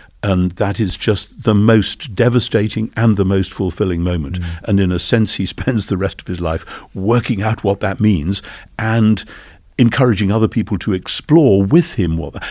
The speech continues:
Speaker 1: I, I wouldn't want to say forcing them to do and believe what, 'cause you can't force people
Speaker 2: Yeah.
Speaker 1: to do and believe that kind of stuff, but helping them to share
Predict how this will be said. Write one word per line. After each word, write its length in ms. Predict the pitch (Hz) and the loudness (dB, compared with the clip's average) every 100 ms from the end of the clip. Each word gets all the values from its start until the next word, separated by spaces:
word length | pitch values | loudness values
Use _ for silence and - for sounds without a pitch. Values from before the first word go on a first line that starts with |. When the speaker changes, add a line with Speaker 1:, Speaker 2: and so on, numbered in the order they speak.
| - | -4
Speaker 1:
I, 120 | 120 120 | -2 0
I 20 | |
wouldn't 300 | 117 160 170 | 0 0 0
want 120 | 147 | 0
to 40 | 120 | 0
say 200 | 131 117 - | 0 -2 -4
forcing 580 | - - 131 131 - 123 | -14 -4 2 2 2 2
them 220 | 107 104 | 2 2
to 100 | 101 | 0
do 320 | 101 117 104 90 | 0 2 2 0
and 160 | 85 | -2
believe 320 | 92 110 101 | -2 0 -2
what, 160 | 82 82 | -2 -6
'cause 240 | - 85 | -4 -4
you 180 | 95 113 | -4 -8
can't 300 | 90 127 107 | -8 -6 -8
force 260 | - 107 101 | -8 -6 -6
people 280 | - 82 90 | -6 -6 -6
Speaker 2:
Yeah. 60 | |
Speaker 1:
to 80 | 87 | -4
do 120 | 90 | -4
and 80 | 85 | -4
believe 220 | 85 85 | -2 -4
that 160 | 76 82 | -4 -8
kind 180 | 80 73 | -8 -8
of 60 | |
stuff, 240 | - 76 - | -8 -10 -10
but 120 | - | -12
helping 520 | - 123 113 - 101 | -4 0 0 -2 -2
them 320 | 98 95 92 90 | 0 0 0 -2
to 120 | 90 | -4
share 560 | 85 - 110 85 73 | -6 -4 -2 -4 -8